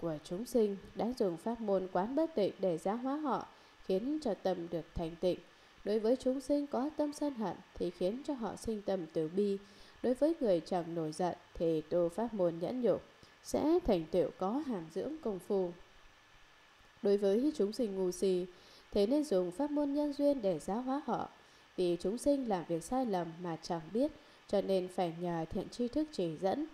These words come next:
mới có thể sửa lỗi làm mới y pháp tu hành. Đối với chúng sinh đẳng phần, tham sân si ba độc đầy đủ, thì phải dùng pháp môn phương tiện khéo léo để giáo hóa họ, khiến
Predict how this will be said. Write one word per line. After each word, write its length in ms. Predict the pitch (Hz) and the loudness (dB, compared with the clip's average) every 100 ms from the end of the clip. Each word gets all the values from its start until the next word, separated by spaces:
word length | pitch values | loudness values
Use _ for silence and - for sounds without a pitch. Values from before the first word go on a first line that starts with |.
| - - - | -16 -20 -4
mới 240 | 233 277 311 | 0 2 2
có 100 | 330 | 0
thể 340 | 330 220 170 | 2 2 4
sửa 260 | 160 190 165 185 | 2 0 0 0
lỗi 160 | 226 | 0
làm 280 | 262 185 165 | 2 0 -2
mới 320 | 170 190 277 | -2 0 0
y 120 | 214 202 | -2 -4
pháp 340 | - 269 - | -2 -4 -2
tu 180 | 202 185 | -2 0
hành. 220 | 175 160 165 - - - - | -2 -2 -8 -18 -20 -20 0
Đối 140 | 185 | 2
với 260 | 190 190 254 | 4 4 4
chúng 160 | 269 269 | 2 -2
sinh 280 | 320 302 233 | 0 0 0
đẳng 180 | 175 160 | -2 -4
phần, 280 | - 190 180 165 - - - | 0 0 0 -8 -18 -20 -6
tham 260 | 208 196 190 | -2 0 0
sân 220 | 190 185 | -2 0
si 300 | - 185 180 | 2 2 2
ba 180 | 180 180 | 0 0
độc 280 | 180 165 | 0 -2
đầy 200 | 190 180 | -2 -2
đủ, 240 | 175 175 160 - - - - - | 2 0 0 -8 -20 -20 -20 0
thì 200 | 196 190 | 2 2
phải 220 | 202 170 | 0 2
dùng 280 | 185 175 175 | 2 2 0
pháp 200 | 226 226 | -4 0
môn 160 | 196 | -2
phương 260 | 180 202 185 | 0 -2 0
tiện 140 | 196 185 | -2 -2
khéo 180 | 202 190 | -2 -2
léo 320 | 196 185 254 277 | 0 0 -2 0
để 200 | 202 165 - - - - - - - 277 | 0 0 -6 -18 -14 -14 -18 -20 -16 -6
giáo 180 | - 214 | -2 2
hóa 180 | 247 269 | 2 2
họ, 340 | 302 185 - - - | 4 2 0 -8 0
khiến 300 | 190 226 | 2 2